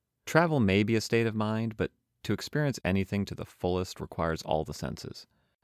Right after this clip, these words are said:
Reading about events in Kyrgyzstan is a good way to keep up with events in Central Asia, and chatting with a friend in Cairo is a great way to stay connected with what's going on in Egypt,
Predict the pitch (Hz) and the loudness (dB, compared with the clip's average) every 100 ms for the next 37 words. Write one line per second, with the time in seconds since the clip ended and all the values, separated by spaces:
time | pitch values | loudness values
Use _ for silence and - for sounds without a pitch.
0 | _ _ _ 120 139 135 117 113 110 90 | _ _ _ 6 8 8 8 8 6 2
1 | 95 - 98 - 92 87 - 90 90 90 | 0 0 -2 0 -2 -2 -4 -2 -2 -2
2 | 85 - 85 87 87 - 90 85 82 87 | -6 -6 -4 0 -2 -2 -4 -2 -2 -4
3 | 82 76 80 - - 80 - 78 87 87 | -4 -4 -4 -6 -6 -4 -2 -2 -2 -4
4 | 80 80 90 85 80 80 - _ - 98 | -2 -4 -2 -2 0 -4 -8 _ 2 4
5 | 101 107 101 - 92 95 92 - 85 87 | 6 4 2 0 0 0 -2 2 2 2
6 | 87 87 80 - 80 73 85 87 90 - | 0 0 -4 -6 -4 -4 0 0 0 -2
7 | - 82 85 87 80 - 82 - 80 - | 0 0 2 0 -2 -2 -6 -4 -6 -4
8 | 85 85 80 82 55 85 90 82 | -2 0 0 -2 -2 -4 -4 -4